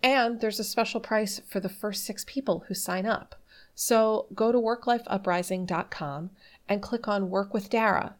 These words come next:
to get all the details and schedule your session.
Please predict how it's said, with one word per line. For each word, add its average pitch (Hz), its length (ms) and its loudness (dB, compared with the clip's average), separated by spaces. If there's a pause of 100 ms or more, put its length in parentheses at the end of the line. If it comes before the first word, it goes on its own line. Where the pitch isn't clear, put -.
to 202 80 -4
get 196 280 2
all 208 220 4
the 233 100 2
details 156 680 -4
and 214 180 0
schedule 269 380 0
your 277 100 0
session. 285 480 -4